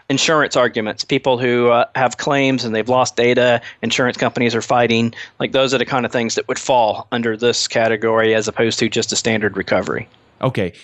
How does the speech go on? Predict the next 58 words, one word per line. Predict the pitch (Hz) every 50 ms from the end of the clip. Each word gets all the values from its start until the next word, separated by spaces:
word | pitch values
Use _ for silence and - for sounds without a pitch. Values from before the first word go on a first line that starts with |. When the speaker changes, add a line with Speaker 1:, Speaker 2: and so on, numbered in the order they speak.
| - _
Speaker 2:
And | 131 139 151
then | 139
if | 135 131
people | - 196 185 170
want | 170 156 139
to | 123
find | - 139 123 127
more | 127 123 123 120
out, | 117 113 - - 117 113
more | 117 120 123 120
out | 113 113 113 110
about | 104 107 104 104 101 -
your, | 107 101 98
uh, | 95 92
classes, | - - 113 107 104 101 - - 85
where | 90 101 98
would | 95 95 85
they | 92 85
go | 92 90 85
for | - 92
that? | 82 - - - - - - _ _ _ -
Speaker 1:
Um, | 170 170 165 - -
on | 180 214 220
My | 196 185 175 180 196
Hard | 185 208 190 180
Drive | 185 196 180 170 156
Died, | - 143 135 147 151 170 180 - - _ -
I | 139 139
keep | - - 151 147 -
everything. | 147 147 160 170 - 165 156 156 156 151 147
Uh, | 139 135 131 110 - - -
the | 131 127 123 117
class | - - - 151 139 135 -
schedule | - - 139 135 143 139 135 135
is | 120
up | 135 131 - -
front. | - 139 135 139 - -
So, | - 131
like, | 123 120 - 127
I |
have | 127 127 -
a | -
class | - - 120 120
coming | - - 135 127 127
up | 123 - -
in | 131 127
November | 123 120 117 117 127 127 127 123 127 123 123 127
in | - 123 120 117
Washington, | 117 120 123 120 - - 127 117 - 123 123
D | 117 117 113
C, | 113 - - 160 147 143 143 143 135 - - - - - - _ _
and | - 131 123 120
I | 123
have | 120 131 123 117
a | 120
class | - - 127 120 120 117 117 - -
in | - 131 120 120 117 117 - -
Australia | 127 - - - - - 123 127 127 127 127 120 117 113 113 110